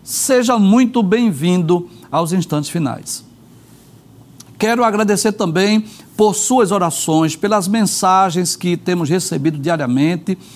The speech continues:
E eu gostaria de dizer que a sua opinião é muito importante para nós. Se você deseja enviar uma mensagem, uma pergunta, uma crítica, opinião ou sugestão, anote aí o número do WhatsApp, que é o nove nove quatro meia meia dez dez,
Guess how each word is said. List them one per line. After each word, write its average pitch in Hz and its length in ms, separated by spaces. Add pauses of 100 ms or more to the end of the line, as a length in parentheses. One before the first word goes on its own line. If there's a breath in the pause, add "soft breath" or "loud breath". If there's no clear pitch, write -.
(240 loud breath)
E - 60
eu 180 80
gostaria 180 400
de 165 120
dizer 147 260
que 175 140
a 160 60
sua 185 180
opinião 175 360
é 190 60
muito 196 500
importante 156 460
para 156 220
nós. - 360 (380 loud breath)
Se - 140
você 226 280
deseja 170 480
enviar 156 460 (240 loud breath)
uma 180 220
mensagem, 165 680
uma 160 140
pergunta, 160 840 (320 loud breath)
uma 165 200
crítica, 185 800
opinião 160 480
ou 147 80
sugestão, 196 520
anote 202 320
aí 185 40
o 180 60
número 175 260
do 156 120
WhatsApp, 180 360
que 202 120
é - 20
o 180 40
nove 170 520
nove 165 320
quatro 160 400
meia 151 220
meia 135 400
dez 156 280
dez, 196 380